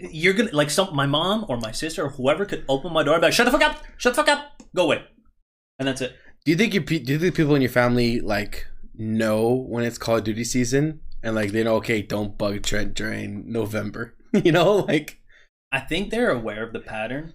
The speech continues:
Speaker 1: that it is, like, November every year, but I don't think. Oh well, no, they know 'cause I tell them.
Speaker 2: Mm-hmm.
Speaker 1: I'm like, "Hey, Mom, by the way, uh, I'll see you in a week. cod's coming out."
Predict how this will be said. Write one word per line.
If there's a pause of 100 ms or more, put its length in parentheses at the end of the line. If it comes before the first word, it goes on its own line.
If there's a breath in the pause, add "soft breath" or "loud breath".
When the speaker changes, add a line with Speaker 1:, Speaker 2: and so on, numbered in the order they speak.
(160)
Speaker 1:
that
it
is,
like,
November
every
year, (1000)
but
I
don't
think. (640)
Oh
well,
no,
they
know
'cause
I
tell (480)
them.
Speaker 2:
Mm-hmm.
Speaker 1:
I'm
like,
"Hey,
Mom,
by
the
way,
uh,
I'll
see
you
in
a
week. (100)
cod's
coming
out."